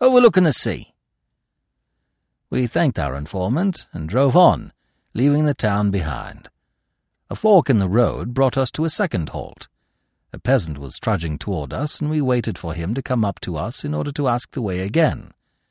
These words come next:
There was a tiny villa standing right by the road, but it was too small and dilapidated to be the one we wanted. As we waited, the gate of it swung open and a girl came out.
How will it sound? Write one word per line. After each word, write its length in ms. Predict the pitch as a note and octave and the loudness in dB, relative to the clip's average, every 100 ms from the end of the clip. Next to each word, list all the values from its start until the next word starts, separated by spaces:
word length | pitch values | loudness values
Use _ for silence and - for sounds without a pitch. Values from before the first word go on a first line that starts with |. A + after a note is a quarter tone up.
| _ _ _ _ _ _ | _ _ _ _ _ _
There 160 | - F3+ | 0 4
was 140 | E3+ | 4
a 60 | D#3+ | 2
tiny 480 | - - A#3+ B3+ A3 | 0 0 4 6 4
villa 460 | C3 C#3 F#2 D#2+ | 4 4 2 0
standing 480 | - - D3 C#3+ C#3+ | -2 2 2 4 4
right 280 | C3 F3+ G3+ | 4 2 0
by 200 | E3 D3+ | 0 2
the 140 | C#3 B2+ | 2 2
road, 500 | A2+ E2+ D2 C#2 - _ _ _ _ _ - | 2 2 -2 -6 -12 _ _ _ _ _ -6
but 100 | C3 | -2
it 40 | |
was 160 | C#3+ - | -2 -2
too 240 | - B3+ | 2 2
small 640 | - - D#3 D3+ G#2+ D#2 | 2 0 6 8 8 4
and 200 | C#2+ D2 | -2 -4
dilapidated 800 | F#2 E2+ B2 C3+ - D#2 C#2 D2+ | -4 -2 0 -2 -4 -6 -8 -10
to 80 | E2 | -8
be 120 | F#2 | -6
the 120 | D#2+ D#2 | -6 -2
one 220 | G#3+ F3 | -2 0
we 120 | B2 | -2
wanted. 540 | G2+ A#2 A2+ B2 E3+ - _ _ _ _ _ _ _ - | -2 -6 -10 -10 -10 -10 _ _ _ _ _ _ _ -2
As 160 | F3 | 2
we 60 | C3+ | 4
waited, 540 | B2 B2 - D#2 A#2+ - _ _ - | 6 4 2 -6 -8 -12 _ _ -8
the 100 | C3+ | 0
gate 260 | G#3+ A#3+ C3 | 2 2 0
of 80 | |
it 100 | F#2 | -2
swung 460 | - - D#3 A#2 G2+ | -2 0 4 4 2
open 460 | A2 A#2 - C2+ E2 | -2 -4 -4 -6 -4
and 160 | D3 | -4
a 40 | E3 | -2
girl 340 | D#3 A#3 A#2+ | 0 2 0
came 320 | - E2+ D2 | -2 -6 -6
out. 360 | C2 G1+ - | -8 -10 -16